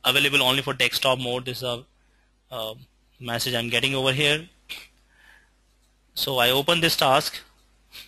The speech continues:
It's a tutorial task. It takes me to the tutorial. I can mark this as complete and go to next. Complete and go to next and close it.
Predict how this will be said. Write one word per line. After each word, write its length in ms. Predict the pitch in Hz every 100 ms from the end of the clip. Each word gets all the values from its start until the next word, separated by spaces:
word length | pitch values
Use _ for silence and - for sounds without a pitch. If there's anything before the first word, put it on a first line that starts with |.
| _ _ _ _ _ -
It's 140 | 135
a 20 |
tutorial 540 | 139 139 151 156 170 165
task. 420 | 151 131 147 - _ _ _ - - - - - -
It 160 | 135
takes 180 | 143 139
me 80 | 156
to 80 | 147
the 80 | 139
tutorial. 640 | 135 131 127 120 117 113 123 _ _ _ _ _ _ _ _ _ _ _ _ _ _ _ _ _ _ _ _ _ _ _ _ _ _ _ - - - 139
I 100 | 135
can 140 | 139
mark 180 | 139 160
this 160 | 175
as 140 | 170 -
complete 580 | 156 147 156 160 196 - - _ 120
and 180 | 131
go 80 | 135
to 120 | 135
next. 440 | 131 117 110 - - _ _ _ _ _ _ _ _ _ _ _ _ _ _ _ _
Complete 420 | - 139 135 170 165
and 140 | 139
go 180 | 131 139
to 120 | 135
next 280 | 123 113 -
and 220 | 139 143
close 260 | 143 131
it. 120 | 117